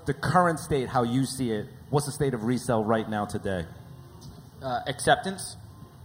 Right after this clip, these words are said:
Speaker 2: Um, you know, for thirty-three years, um, the brand and the primary market has had a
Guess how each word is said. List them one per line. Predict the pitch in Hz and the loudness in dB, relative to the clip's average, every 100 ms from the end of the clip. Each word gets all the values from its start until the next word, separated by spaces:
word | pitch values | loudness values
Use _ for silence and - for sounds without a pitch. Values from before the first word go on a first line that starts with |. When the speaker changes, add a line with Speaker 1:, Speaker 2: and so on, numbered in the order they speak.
| - | -4
Speaker 2:
Um, | 120 120 113 107 104 104 - | 2 2 2 -4 -12 -14 -12
you | 143 | -8
know, | 123 | -8
for | 117 147 131 123 120 110 - - - - - - | -4 -2 -2 -2 -6 -8 -14 -18 -18 -18 -12 -6
thirty-three | 175 170 180 165 160 147 | -2 -2 -4 -6 -4 -2
years, | 151 147 117 110 - - | 0 0 0 -6 -8 -4
um, | 127 117 113 110 110 104 101 - - | 2 4 4 0 -4 -10 -14 -14 -4
the | 123 117 110 | -4 -4 -6
brand | 123 135 139 139 127 | -2 -2 -2 -4 -8
and | 123 | -10
the | |
primary | 113 139 139 135 127 | -4 0 0 0 0
market | 127 131 131 117 | 0 0 -2 -6
has | 113 | -4
had | 120 117 117 | 2 2 2
a | 110 113 110 107 | -2 -2 -2 -6